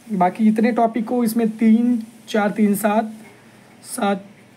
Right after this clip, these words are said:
पाँच, बारह, तीन, पन्द्रह, तीन, अठारह, इसमें से आपके दस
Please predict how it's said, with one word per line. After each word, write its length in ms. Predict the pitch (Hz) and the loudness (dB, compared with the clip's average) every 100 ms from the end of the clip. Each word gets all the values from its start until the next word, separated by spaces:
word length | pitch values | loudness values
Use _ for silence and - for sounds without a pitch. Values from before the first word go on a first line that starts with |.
| - | -2
पाँच, 300 | 196 190 196 | -2 -2 -4
बारह, 340 | 175 175 214 | -4 -2 -4
तीन, 540 | 247 - 196 190 202 214 - - - - | -6 -4 -2 -2 -4 -8 -16 -20 -20 -8
पन्द्रह, 320 | 196 180 214 | -4 -2 -2
तीन, 180 | 226 208 | -2 -2
अठारह, 400 | 190 - 175 185 220 | -2 -6 -8 -6 -6
इसमें 320 | 220 269 302 | -2 0 0
से 140 | 311 | 2
आपके 360 | 247 214 254 320 - - - - 180 | 0 0 -6 -8 -10 -20 -20 -14 -4
दस 300 | 175 233 233 | 0 -2 -4